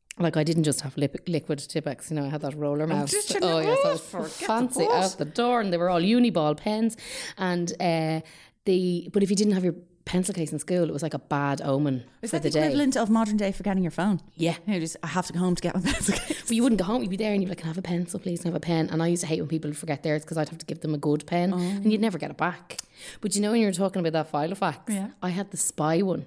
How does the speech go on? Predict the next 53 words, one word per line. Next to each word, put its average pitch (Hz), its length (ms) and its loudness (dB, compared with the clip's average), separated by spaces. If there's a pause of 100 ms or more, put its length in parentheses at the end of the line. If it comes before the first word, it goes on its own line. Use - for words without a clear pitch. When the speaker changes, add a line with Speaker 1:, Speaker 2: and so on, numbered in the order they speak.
Speaker 1:
you 180 80 2
know, 180 80 4
the 156 100 0
detective 147 500 -2
Speaker 2:
Oh, 320 80 6
Speaker 1:
one. 202 100 4
Speaker 2:
yeah. 508 720 4
Speaker 1:
Oh, 165 100 2
I 160 100 2
was 151 120 0
mad. 165 260 2
I 165 100 -2
desperately 160 580 -2
wanted 147 240 -4
to 160 60 -4
be 143 80 2
in 139 80 2
the 135 60 -2
Famous 147 300 -8
Five 139 240 -6
or - 20 -14
the - 80 -12
Secret - 300 -8
Seven, 143 180 -4
but 139 100 -4
I 131 40 -4
had 143 100 -4
a 151 40 -4
spy 143 260 -4
file. 143 340 -8 (180)
Now, 156 300 2
obviously, 170 400 -2 (320)
that 160 100 -4
was 170 80 -8
probably 151 200 -2
the 139 180 -2 (220)
early 151 280 2
nineties 143 380 -2
before 165 220 -4
I - 20 0
went 139 160 -2
into 139 140 -8
secondary 151 320 -6
school, 135 160 -4
'cause 127 120 -6
I 143 40 0
was 135 100 -4
way 139 160 -2
cooler 135 380 -4
in 143 100 -8
secondary - 340 -8
school. - 320 -12 (320)
Or 147 220 0